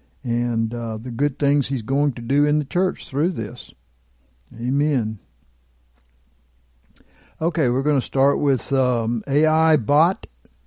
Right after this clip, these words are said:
Chaos G P T tweets its plans to destroy humanity. And that was Fox News, Bradford Betts,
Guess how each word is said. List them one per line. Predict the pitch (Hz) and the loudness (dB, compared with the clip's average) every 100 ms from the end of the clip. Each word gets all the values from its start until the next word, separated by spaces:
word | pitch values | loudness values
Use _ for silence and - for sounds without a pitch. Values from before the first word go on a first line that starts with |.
| _ _ _ _ | _ _ _ _
Chaos | - 156 156 156 165 - - | 2 4 6 4 2 -2 -6
G | 110 139 | -2 -2
P | 139 156 156 | 0 0 0
T | 139 156 160 170 180 147 - | 0 2 2 2 0 -4 -12
tweets | - 139 147 151 - | -4 -2 -2 -4 -4
its | 143 - | -4 -4
plans | - 143 147 151 151 147 | -6 -2 2 2 0 -2
to | - 135 120 | -4 -6 -4
destroy | 120 - 131 139 151 143 | -6 -6 -2 0 2 0
humanity. | 131 147 139 143 120 110 107 101 - _ _ _ _ _ - - - - - - - _ - | -2 0 2 2 0 -2 -8 -10 -12 _ _ _ _ _ -20 -20 -20 -20 -20 -20 -20 _ -6
And | 120 | -4
that | 123 123 | -2 -4
was | 107 | -10
Fox | - 131 143 - | -4 -2 -4 -4
News, | 139 135 151 160 160 - - - | 0 0 2 0 -4 -10 -20 -16
Bradford | 135 120 135 135 143 139 120 | -8 -6 -4 -6 -6 -6 -4
Betts, | 135 123 - - | -4 -6 -10 -16